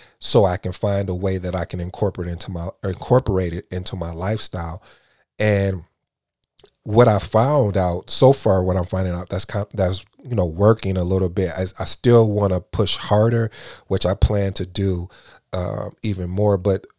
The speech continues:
uh, so I took, what I did was take, just was only eating vegetables five days a week, but I was still eating the things that, you know, I guess they say are, are bad for you. Like, I may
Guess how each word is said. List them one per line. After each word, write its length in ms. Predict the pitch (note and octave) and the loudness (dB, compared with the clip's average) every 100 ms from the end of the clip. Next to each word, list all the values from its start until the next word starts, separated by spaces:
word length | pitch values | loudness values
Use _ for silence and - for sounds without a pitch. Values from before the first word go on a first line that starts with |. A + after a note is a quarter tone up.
| _ | _
uh, 100 | G2 | -2
so 160 | - F#2 | 0 0
I 100 | F2 | 0
took, 340 | - C3 - | 0 -2 -4
what 180 | A2 G#2 | 0 2
I 120 | F#2+ | 2
did 220 | G2+ B2+ | 2 0
was 240 | A2 F#2+ - | 2 -2 -2
take, 340 | G#2+ F2+ - | -4 -4 -6
just 260 | A2 G2 - G2+ | -4 -4 -4 -8
was 160 | A#2 G#2 | -6 -2
only 220 | A2+ A2+ | -2 -2
eating 320 | G#2+ G#2 G2 | -4 -6 -6
vegetables 720 | E2+ G#2+ G2 - F2+ F2+ E2+ - | 0 0 2 -2 -2 -4 -4 -4
five 340 | A2+ F#2 F#2 | -4 -2 -4
days 260 | F2+ F2+ - | -6 -6 -8
a 60 | |
week, 320 | F2+ G2+ F2+ - - - _ | -6 -6 -6 -12 -20 -20 _
but 420 | G#2+ A#2+ C3+ G2+ - - | -2 4 6 4 -4 -2
I 100 | G#2 | -2
was 160 | G2+ | -2
still 420 | - C#3+ C#3 B2+ - | -4 0 2 2 -2
eating 400 | A#2 A2 G#2+ G2 | -4 -4 -4 -2
the 100 | F#2 | -4
things 540 | - A2+ G#2+ G2+ F#2+ | -2 -2 0 -2 -2
that, 360 | G2 G2 F#2 - - - _ _ _ G#2+ | 2 2 2 -6 -20 -20 _ _ _ -8
you 100 | A2 | -4
know, 240 | F#2+ F2+ E2+ | 0 -2 -2
I 140 | F2 | 0
guess 220 | G#2 F#2 | 0 2
they 140 | G2 G2 | 0 0
say 240 | G2 G2 | 0 0
are, 140 | F2+ - | -2 -2
are 140 | F2 | -2
bad 360 | F2 G2 G2 - | 2 4 2 0
for 200 | G2+ F#2+ | -2 -2
you. 300 | G2 G2 F#2+ | 0 -2 -2
Like, 240 | F#2 F2+ | -4 -4
I 120 | F#2+ | -6
may 300 | G2 F#2+ F2+ | -4 -6 -8